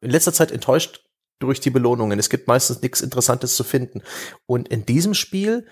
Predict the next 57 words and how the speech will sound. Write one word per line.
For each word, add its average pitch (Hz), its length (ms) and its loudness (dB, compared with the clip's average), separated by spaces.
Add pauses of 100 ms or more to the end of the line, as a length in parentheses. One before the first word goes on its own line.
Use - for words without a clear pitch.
(160)
gibt's - 240 0
die 156 80 0
Materias 151 540 4
zu 110 100 -6
finden, 104 380 -6
die 110 200 -4
in 113 100 -2
jedem 165 280 0
Falle 180 320 4
schon 160 160 -4
mal 147 100 4
irgendwie 127 220 0
ganz 107 280 4
cool 170 140 6
sind 226 320 -2
und - 300 -12
in, 135 320 -2
in 131 180 -8
konkreten, 160 460 -2
spezifischen 156 500 -2
Fällen 151 300 4
sogar 131 320 2
richtig, 185 400 0
richtig 165 260 0
Vorteile 127 400 2
bieten. 104 340 -10 (520)
Und 113 640 2 (160)
die 113 120 -6
wurden 156 240 2
auch 135 80 -2
immer 165 200 2
wieder 143 140 4
ganz 135 240 2
neckisch 160 400 2
in 127 100 -6
der 127 80 2
Spielwelt 131 420 2
platziert, 160 540 2
hinter 139 220 2
irgendwelche 127 360 0
Gitter 151 320 2
und 127 100 -6
man 117 100 -4
hat 127 80 -2
sie 139 100 0
gesehen, 127 460 2
„Oh, 190 320 -2
da 156 120 0
ist - 160 0
das 147 80 0
Objekt 143 320 -2
meiner 139 160 2
Begierde, 127 400 2
da 143 80 6
ist - 180 0
das - 140 -6
Osterei, 139 580 2